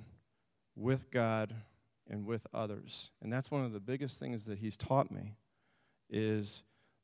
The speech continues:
that we have to stay in that conversation, that conversation, no matter, no matter where we are. That's what David did. I mean, David in the Psalms is sometimes it's like he is mad at God, right?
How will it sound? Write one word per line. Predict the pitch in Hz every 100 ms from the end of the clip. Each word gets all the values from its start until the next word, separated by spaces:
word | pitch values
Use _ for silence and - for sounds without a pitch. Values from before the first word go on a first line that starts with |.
| _
that | 117
we | 113 127
have | 131 120
to | 104
stay | - - 117 120 123 123 -
in | 127 120 110
that | 107 104 -
conversation, | - 110 98 98 - 101 101 - 107 - - _ _ _ _ _ _ _
that | -
conversation, | - 110 98 110 107 - 101
no | 104
matter, | 107 117 120 104 92 - _ _ _
no | 117 127
matter | 143 151
where | 110 113 127 139
we | 135
are. | 127 135
That's | 120 -
what | 139 113
David | 127 135 131 107
did. | 156 151 - - - _ _ _ _ _ _ _ _ -
I |
mean, | 110 120 120
David | 123 139 143
in | 143
the | 131
Psalms | 113 135 139 147 123
is | 113
sometimes | - 135 131 143 139 135
it's | 123 117 -
like | 123 113 110 - - _ -
he | 143
is | 127 98
mad | 98 135 170 135
at | 104 98
God, | 107 95 92 101 - _ _ _ -
right? | 110 120 143